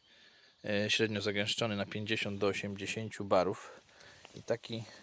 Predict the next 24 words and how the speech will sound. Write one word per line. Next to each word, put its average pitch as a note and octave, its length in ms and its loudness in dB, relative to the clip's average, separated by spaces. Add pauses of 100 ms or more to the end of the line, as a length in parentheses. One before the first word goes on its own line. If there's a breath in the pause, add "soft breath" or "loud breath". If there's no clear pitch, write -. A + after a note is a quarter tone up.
(300 loud breath)
wilgotność B2 600 2
na A#2 120 0
granicy A#2+ 520 0 (920 loud breath)
mało B2+ 360 6
wilgotny, C3 600 2
a B2 100 4
wilgotny. B2 720 4 (1600 loud breath)
E, B2 800 2
ciekawe, C3 380 6
bo C3 300 8
w C3+ 100 4
jedynce A#2 580 6
na A#2+ 120 4
tej C3 120 0
głębokości A#2+ 760 0
mieliśmy A#2+ 600 2 (580 loud breath)
suche F3 240 4
piaski A2 340 6
drobne G#2+ 520 6 (220 loud breath)
i A2 340 -2 (460 loud breath)
żadnego A2+ 420 2
śladu G#2+ 300 2
tej A2+ 160 2
gleby. G2 320 8